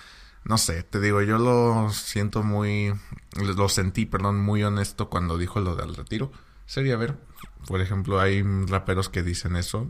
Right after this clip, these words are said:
por ejemplo, no sé, creo que este Jay-Z lo hizo muy en su tiempo de retiro, salió muchos años después sacando proyectos con Kanye West y así,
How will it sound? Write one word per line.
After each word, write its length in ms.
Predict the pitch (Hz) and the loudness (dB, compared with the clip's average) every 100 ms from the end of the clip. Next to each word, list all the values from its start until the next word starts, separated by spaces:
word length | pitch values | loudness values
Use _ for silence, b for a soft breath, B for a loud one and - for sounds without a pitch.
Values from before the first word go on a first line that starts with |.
| - | -8
por 100 | - | -8
ejemplo, 680 | 92 98 87 87 87 85 80 - - - b b b b b - - | -4 -4 -4 -2 0 -2 -2 -6 -10 -20 b b b b b -12 -8
no 100 | 92 | -4
sé, 500 | - 87 85 85 - | -2 -2 -2 -4 -4
creo 200 | 87 87 | -8 -2
que 160 | 95 90 | 0 0
este 600 | 92 - 92 87 87 87 | -2 -2 0 0 0 0
Jay-Z 440 | 90 92 - 117 | 0 0 0 0
lo 140 | 123 104 | 2 0
hizo 240 | - 104 | 0 0
muy 460 | 98 95 92 95 95 | 0 2 2 2 2
en 260 | 95 90 | 2 0
su 160 | 90 85 | -2 -4
tiempo 480 | 92 90 107 143 - B B B B - | -2 -2 -2 -4 -6 B B B B -10
de 160 | - 85 | -4 -4
retiro, 640 | 85 82 120 127 123 135 - | -4 0 0 2 0 -2 -8
salió 540 | - 90 90 92 87 85 | -6 -2 0 2 0 0
muchos 420 | 87 87 - - | -2 -2 -4 -4
años 220 | 85 85 | -2 -2
después 320 | 87 - 92 | -4 -2 -2
sacando 680 | 85 - 87 82 82 80 - B B B | -2 -4 -4 -2 -2 -4 -10 B B B
proyectos 460 | 92 87 80 92 - | 0 0 0 -6 -4
con 160 | 90 | -4
Kanye 260 | 87 87 82 | -2 -2 -2
West 480 | 82 107 110 110 90 | 0 2 2 -2 -6
y 40 | |
así, 500 | 95 - 127 147 | -6 -4 -2 -4